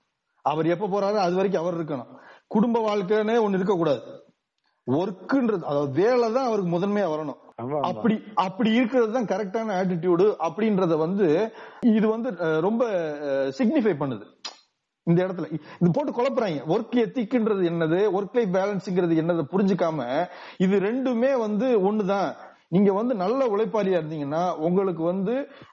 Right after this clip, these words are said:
Speaker 1: அ, நீங்க வீட்டுக்கு போனாலும் போயிட்டு, இப்ப நீங்க கேஷியரா இருக்கீங்கன்னா வீட்டுக்கு போனோம்னா உட்காந்து பணம் எண்ணுவாங்களா இவங்க? அப்ப வீட்டுக்கு போனா அவன் வேற
Speaker 2: ம், ம்.
Speaker 1: ரோல் வேற, அவன் அதை போய் பார்க்கணும். அங்கேயும் போய் பணம் எண்ணிக்கிட்டு இருப்பான்ற மாதிரி யோசிக்கிட்டு இருக்காங்க இவங்க. இப்ப நம்ம
Speaker 2: ம்,
Speaker 1: சைட்ல
Speaker 2: ம்.
Speaker 1: எப்படின்னா, இப்ப ஒர்க் ஸ்ட்ராங் ஒர்க் எத்திக்னா என்னவா இருக்கணும்?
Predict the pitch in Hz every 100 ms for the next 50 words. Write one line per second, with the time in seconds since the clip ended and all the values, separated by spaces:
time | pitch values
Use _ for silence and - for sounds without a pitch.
0 | 151 139 160 151 214 240 226 185 220 214
1 | 226 240 196 180 135 139 139 123 247 269
2 | 233 190 165 170 180 220 226 208 202 196
3 | 202 208 170 185 170 170 196 180 143 127
4 | 123 117 151 160 110 - _ - 127 139
5 | 175 254 262 196 240 262 226 190 220 226
6 | 190 254 208 202 226 156 - 131 180 190
7 | 202 220 190 202 190 147 - - - 170
8 | 226 262 240 175 196 233 220 180 180 180
9 | 220 196 180 214 196 185 165 147 139 117
10 | 104 101 - _ - - _ _ _ _
11 | _ - 131 120 156 175 185 202 160 143
12 | 147 123 120 170 170 - 165 214 160 147
13 | 165 143 151 135 147 143 117 110